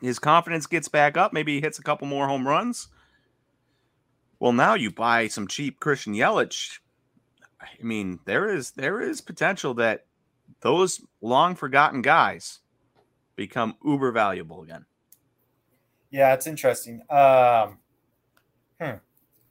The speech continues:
Speaker 2: This is inter-, yeah, I think it also helps a lot of these young guys. Like, even, like, uh, like, some of these guys, there's just so, there's so much information these days where,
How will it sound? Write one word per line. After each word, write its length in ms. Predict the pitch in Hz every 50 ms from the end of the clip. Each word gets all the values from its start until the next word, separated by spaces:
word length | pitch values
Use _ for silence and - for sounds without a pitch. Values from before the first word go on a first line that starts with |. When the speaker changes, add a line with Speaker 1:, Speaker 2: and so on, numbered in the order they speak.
| _ _ _ _ _ _ _ _ _ _ _ _ _ _ _ _ _ _ _
Speaker 2:
This 140 | 127 - 120
is 160 | 110 101 104
inter-, 320 | 113 113 110 - - - -
yeah, 280 | 123 120 120 113 107 98 - _ -
I 60 | 131
think 180 | 139 180 190 170
it 60 | 143
also 260 | 143 143 143 - 151
helps 280 | 131 135 139 135 - -
a 40 | 131
lot 120 | 127 127
of 60 | 127
these 140 | 120 113 101
young 180 | 117 117 135 127
guys. 280 | 117 110 104 104 101
Like, 160 | 107 104 104 123
even, 240 | 135 135 143 135
like, 220 | 127 123 120 113 127
uh, 400 | 120 113 110 110 104 104 101 - 110 -
like, 180 | 117 120 - -
some 200 | - - 147 147
of 0 |
these 140 | 143 131 117
guys, 240 | 139 131 135 131
there's 180 | 135 151 151 160
just 200 | 190 - - -
so, 360 | - 147 147 160 165 160 - - _ _ _ _ _ _ _ _ _ _
there's 140 | 139 131 -
so 120 | - 190
much 220 | 214 165 120 110 - _ _ _ _ _ _ _ _ _ _ _ _ _ _
information 640 | - 151 151 - 151 127 123 127 139 127 - - 127 113
these 200 | 110 107 104 -
days 400 | 113 110 104 101 104 101 - -
where, 400 | 117 120 117 117 110 113 - -